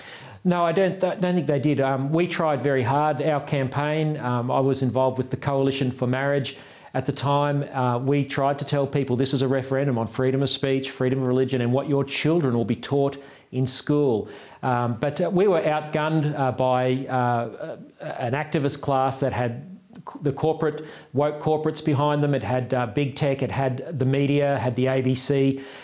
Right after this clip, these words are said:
And so, um, despite our best efforts, we were una-, unable to get, uh, that message through. But everything that we said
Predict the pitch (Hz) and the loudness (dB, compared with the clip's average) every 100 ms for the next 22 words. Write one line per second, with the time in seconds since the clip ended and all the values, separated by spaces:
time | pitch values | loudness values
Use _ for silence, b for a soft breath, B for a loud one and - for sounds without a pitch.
0 | B 139 131 151 143 143 139 135 143 156 | B -2 0 2 2 2 0 -2 -2 -2
1 | 143 175 175 156 135 135 - 156 135 - | 0 0 2 2 2 0 0 0 -2 0
2 | 135 131 135 139 135 135 143 135 123 123 | 2 2 2 0 -2 -2 0 0 0 -2
3 | 117 135 131 B B B - 127 120 131 | 0 -2 -2 B B B -2 -2 0 -2
4 | 143 131 131 107 - 160 139 131 143 175 | -2 -2 -2 -4 -2 2 2 2 2 2
5 | 226 185 151 139 135 120 - 190 143 110 | 0 2 0 2 0 0 2 2 2 -2